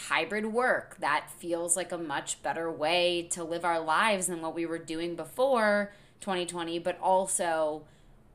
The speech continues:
so much better than what we were living through in twenty twenty, of course.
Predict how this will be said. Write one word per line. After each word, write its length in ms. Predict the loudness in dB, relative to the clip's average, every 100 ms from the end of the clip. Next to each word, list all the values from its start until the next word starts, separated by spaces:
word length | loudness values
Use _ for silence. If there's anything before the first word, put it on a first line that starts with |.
| -20 -20 -20 -20 -4
so 320 | 4 6 6 6
much 200 | 2 -2
better 200 | -2 -2
than 140 | -6
what 120 | -8
we 160 | -8 -8
were 200 | -6 -6
living 320 | -6 -8 -10
through 180 | -10 -8
in 100 | -8
twenty 280 | -10 -10 -10
twenty, 400 | -10 -10 -10 -12
of 140 | -14
course. 340 | -10 -10 -8